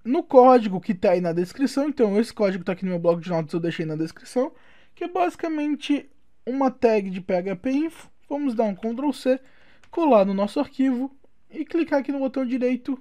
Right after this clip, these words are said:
em salvar alterações. Após fazer isso, ele foi salvo.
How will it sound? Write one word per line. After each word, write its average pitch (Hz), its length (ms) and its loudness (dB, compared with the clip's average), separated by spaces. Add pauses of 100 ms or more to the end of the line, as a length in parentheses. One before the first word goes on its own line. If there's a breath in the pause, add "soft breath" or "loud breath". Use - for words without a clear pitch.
(120)
em 254 100 -4
salvar 226 380 0
alterações. 214 880 -4 (600 soft breath)
Após 294 360 0
fazer 262 260 2
isso, 240 160 -2
ele 208 140 0
foi 262 220 -2
salvo. 254 540 2